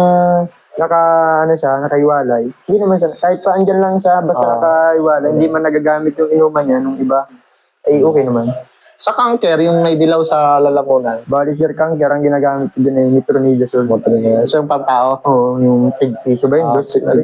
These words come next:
Speaker 2: ah, yun yun lang. Ilang araw bago binibigay yun?
Speaker 1: Binibigay ko yan ay parang three times a week.
Speaker 2: Hmm.
Speaker 1: Para medyo mataas ang dosage yun eh. Kailangan ng bigay mo na may ligta ng
Speaker 2: Ah.
Speaker 1: isang araw. Ganun.
Speaker 2: Yan, yan, yan lang naman masyado ang mga sakit.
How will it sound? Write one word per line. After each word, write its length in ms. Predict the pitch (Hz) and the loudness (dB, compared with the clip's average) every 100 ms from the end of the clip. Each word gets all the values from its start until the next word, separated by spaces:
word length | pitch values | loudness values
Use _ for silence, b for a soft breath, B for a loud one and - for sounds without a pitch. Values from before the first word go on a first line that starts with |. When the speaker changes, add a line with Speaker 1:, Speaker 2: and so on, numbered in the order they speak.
| 127 | 2
Speaker 2:
ah, 220 | 117 117 | 0 0
yun 180 | 135 165 | 0 2
yun 140 | 170 165 | 2 0
lang. 160 | 151 | 0
Ilang 220 | 165 180 165 | 0 0 0
araw 200 | 151 143 | 0 0
bago 220 | 135 131 | -2 -2
binibigay 520 | 127 123 123 123 120 | -2 -2 0 0 -2
yun? 80 | 117 - _ | -4 -14 _
Speaker 1:
Binibigay 480 | - 135 139 139 147 | 0 0 2 0 0
ko 80 | 147 | 0
yan 120 | 147 143 | 0 0
ay 140 | 135 135 131 | 0 2 0
parang 400 | 135 135 135 135 - - - - _ _ | 0 -4 -4 -6 -8 -10 -10 -14 _ _
three 180 | - 151 | -2 -2
times 300 | 147 143 139 | 0 -2 0
a 40 | 139 | 0
week. 180 | 131 - | 0 -4
Speaker 2:
Hmm. 280 | 110 110 107 | -4 -2 0
Speaker 1:
Para 220 | 139 135 135 - - | 0 0 0 0 -2
medyo 580 | 127 139 139 147 143 143 | 0 0 2 4 2 2
mataas 400 | 143 135 135 143 | 0 0 -2 0
ang 100 | 139 | 2
dosage 380 | 139 135 131 123 | 2 2 -2 -2
yun 180 | 143 | -2
eh. 120 | 147 120 - | 0 -2 -2
Kailangan 560 | 131 131 127 127 127 | 0 2 0 0 0
ng 200 | 127 127 123 | 2 2 2
bigay 240 | 123 123 | 2 0
mo 80 | 123 | 2
na 160 | 123 | 2
may 320 | 123 123 127 123 | 2 2 2 2
ligta 400 | 120 113 - 117 | -2 -4 -6 -2
ng 220 | 123 120 120 | -2 -2 -4
Speaker 2:
Ah. 100 | 120 | -6
Speaker 1:
isang 440 | - 117 110 120 | -4 -4 -2 -2
araw. 300 | 127 123 123 120 | -4 -2 -2 -2
Ganun. 200 | 113 117 113 - _ _ - - - - - | -2 -6 -8 -18 _ _ -20 -20 -12 -6 -2
Speaker 2:
Yan, 280 | 127 123 123 | 0 0 0
yan, 280 | 139 160 160 | 0 2 2
yan 180 | 165 170 | 2 2
lang 200 | 170 175 | 0 0
naman 240 | 175 170 | 0 0
masyado 400 | 165 170 160 156 | -2 0 -2 0
ang 140 | 156 156 | 0 0
mga 340 | 151 151 151 147 | -2 0 0 -2
sakit. 360 | 160 - 131 | -4 -2 -2